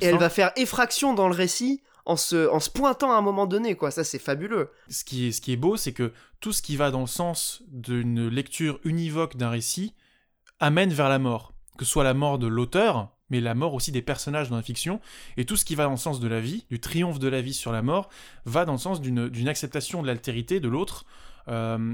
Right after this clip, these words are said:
Speaker 2: et finalement de, voilà, de exister, je vais citer Comte Sponville, mais exister un peu moins pour laisser l'autre exister un peu plus. Et, euh, il y a, il y a vraiment cette idée de, de, de, et c'est quelque chose qu'on retrouve dans tous ces films. C'est-à-dire que tu vois, dans, dans Mirror Mirror,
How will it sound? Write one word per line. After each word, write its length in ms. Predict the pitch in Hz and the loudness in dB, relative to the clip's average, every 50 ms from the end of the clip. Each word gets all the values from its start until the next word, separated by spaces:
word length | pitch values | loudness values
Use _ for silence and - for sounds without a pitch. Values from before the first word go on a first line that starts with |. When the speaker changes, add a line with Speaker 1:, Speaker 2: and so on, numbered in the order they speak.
| 120 | -4
Speaker 2:
et 140 | - 143 123 | -4 -4 -4
finalement 380 | 120 - 127 123 120 135 170 175 | -4 -2 -2 -2 0 0 -2 0
de, 100 | 139 123 | 0 -2
voilà, 220 | 117 123 156 165 | 0 0 0 0
de 180 | 147 127 120 107 - - - - - | 0 -2 -4 -6 -6 -12 -20 -20 -2
exister, 760 | - 170 165 147 156 175 - - - - 190 190 185 175 - - _ | 0 2 2 2 0 -2 -2 -2 0 0 0 2 2 0 -4 -8 _
je 160 | 123 113 120 | -10 -6 -6
vais 60 | 117 | -4
citer 340 | 110 - - 127 - 143 135 | -4 -4 -6 -4 -4 -4 -2
Comte 180 | - 135 127 - | -2 -2 -4 -4
Sponville, 420 | - - 160 147 165 190 170 139 | -4 -6 -4 -2 0 0 0 0
mais 200 | 123 120 120 - _ _ | 0 -2 -4 -6 _ _
exister 500 | - 160 139 147 160 143 - - 170 165 | -4 -2 -2 -2 -4 -4 -2 0 0 0
un 100 | 147 135 | 0 0
peu 140 | 123 135 131 | -2 0 0
moins 380 | 135 135 143 156 180 208 226 - _ | 0 2 0 0 0 -2 -4 -8 _
pour 120 | - 127 | -4 -2
laisser 340 | 131 135 135 131 - - 151 | 0 0 -2 -2 -4 -2 0
l'autre 240 | 143 175 185 185 - | 0 0 0 0 -2
exister 400 | - 147 135 135 143 - - 175 | -6 -6 -4 -4 -6 -6 -4 -4
un 100 | 160 156 | -4 -4
peu 120 | 151 160 143 | -4 -6 -8
plus. 460 | - 143 143 143 - - - - - - - - - - - - - _ _ _ | -6 -4 -4 -4 -4 -4 -6 -6 -10 -14 -20 -20 -20 -20 -20 -20 -20 _ _ _
Et, 180 | 135 127 127 123 | -2 0 2 2
euh, 480 | 120 120 117 117 113 113 113 113 113 123 - | 2 2 2 0 0 0 0 0 -2 -2 -2
il 60 | 143 | 0
y 60 | 131 | 0
a, 60 | 135 | 0
il 80 | 139 143 | 2 0
y 60 | 143 | 0
a 40 | 135 | 0
vraiment 220 | 135 143 180 208 | 2 0 0 -2
cette 240 | 202 - 135 - - | -2 -4 -6 -8 -6
idée 180 | 143 151 190 190 | -2 0 0 0
de, 220 | 151 139 135 127 | 0 -2 -2 -2
de, 180 | 123 123 123 117 | -2 -2 -4 -2
de, 240 | 113 120 120 117 - - - - - - | -2 -2 -2 -4 -4 -8 -16 -20 -8 -4
et 40 | 139 | -2
c'est 140 | - - 147 | -2 0 0
quelque 120 | 160 151 | 0 0
chose 140 | - 247 - | 0 -2 -2
qu'on 100 | - 131 | -4 -4
retrouve 300 | 139 156 - - 233 175 | -4 -4 -4 -2 -2 -2
dans 100 | 151 127 | -2 -2
tous 120 | - 202 | -2 -4
ces 160 | 202 - 214 | -2 -2 -2
films. 320 | 185 - 226 208 180 131 117 - - - - - - | -2 -2 -2 -2 -2 -4 -4 -8 -14 -20 -20 -18 -14
C'est-à-dire 200 | - - 156 - | -8 -6 -6 -4
que 60 | 147 | -4
tu 160 | 135 123 - 147 | -6 -6 -2 -2
vois, 120 | 170 170 | 0 0
dans, 220 | 147 139 127 127 | 0 -2 -4 -4
dans 160 | 135 127 131 127 | -4 -4 -2 -2
Mirror 280 | 143 151 156 156 143 | 0 0 2 2 2
Mirror, 560 | 135 135 131 135 180 247 226 156 117 101 - | 2 0 0 0 0 0 0 -2 -2 -4 -6